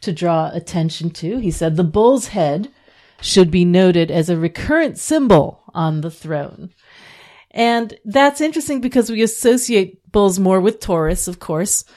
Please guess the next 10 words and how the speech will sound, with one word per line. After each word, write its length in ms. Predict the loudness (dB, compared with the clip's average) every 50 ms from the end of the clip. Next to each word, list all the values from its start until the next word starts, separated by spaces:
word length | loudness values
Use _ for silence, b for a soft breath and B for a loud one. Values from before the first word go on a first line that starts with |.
| b b b b b
than 500 | -4 0 2 2 2 2 0 -2 -4 -8 -10 _ _
with 320 | -8 -4 -4 -4 -4 -6
Virgo. 680 | -6 -4 -2 -2 -2 0 0 2 2 2 0 -4 -8 -16 -18 _
But 240 | -6 -2 -2 2 4
that 240 | 4 4 4 2 -4
kind 300 | -2 0 0 0 0 -2
of 80 | -2
makes 260 | -2 0 -2 -2 -4 -2
sense 460 | 0 0 2 2 0 -4 -10 -16 -18 -20 _ _ _ _ -8 -4
because, 800 | -4 -4 -4 -4 -2 0 2 4 4 4 4 2 0 -2 -6